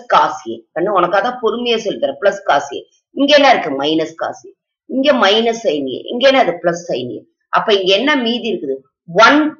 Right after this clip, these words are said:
பிளஸ் ஒன். கொஞ்சம் டைரக்டா எழுதிக்கலாமா நம்ம? ஒன் பிளஸ் ஒன்னுன்னா என்னது பாருங்க. இங்க இருக்கா ஒன்னு? இது உனக்கு அண்டர்ஸ்டாண்டிங்காக போடுறேங்கன்னு நீ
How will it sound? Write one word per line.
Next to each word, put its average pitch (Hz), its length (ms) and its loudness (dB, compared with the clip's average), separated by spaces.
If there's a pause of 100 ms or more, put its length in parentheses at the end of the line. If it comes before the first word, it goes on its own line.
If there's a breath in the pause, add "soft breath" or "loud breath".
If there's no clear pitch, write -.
பிளஸ் 311 300 2 (180)
ஒன். - 120 -2 (680)
கொஞ்சம் 226 320 2
டைரக்டா 226 360 4 (100)
எழுதிக்கலாமா 220 600 2
நம்ம? 190 200 -2 (200)
ஒன் 226 100 2 (100)
பிளஸ் 226 260 0
ஒன்னுன்னா 202 340 0
என்னது 180 300 2
பாருங்க. - 200 -8 (960)
இங்க 196 180 0
இருக்கா 190 180 2 (160)
ஒன்னு? 175 240 2 (680)
இது 180 80 -2 (100)
உனக்கு 180 240 -2 (280)
அண்டர்ஸ்டாண்டிங்காக 202 840 4 (140)
போடுறேங்கன்னு 190 500 4
நீ 214 60 -2